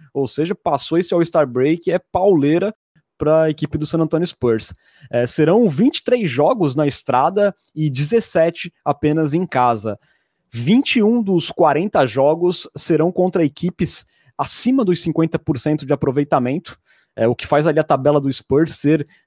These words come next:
teoricamente, a quarta mais complicada entre todos os times da liga.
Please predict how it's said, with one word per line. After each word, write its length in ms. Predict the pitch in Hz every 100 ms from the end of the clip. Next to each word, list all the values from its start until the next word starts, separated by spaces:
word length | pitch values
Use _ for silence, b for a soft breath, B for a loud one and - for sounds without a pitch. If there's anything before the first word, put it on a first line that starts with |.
| -
teoricamente, 800 | 147 143 180 - 139 135 165 170
a 100 | 127
quarta 480 | - 151 156 185 185
mais 220 | 170 180
complicada 920 | - 202 - 233 - 156 165 160 147 - -
entre 280 | 143 147 139
todos 280 | 160 175
os 140 | 165 143
times 260 | 151 151
da 140 | 139 170
liga. 420 | 123 131 120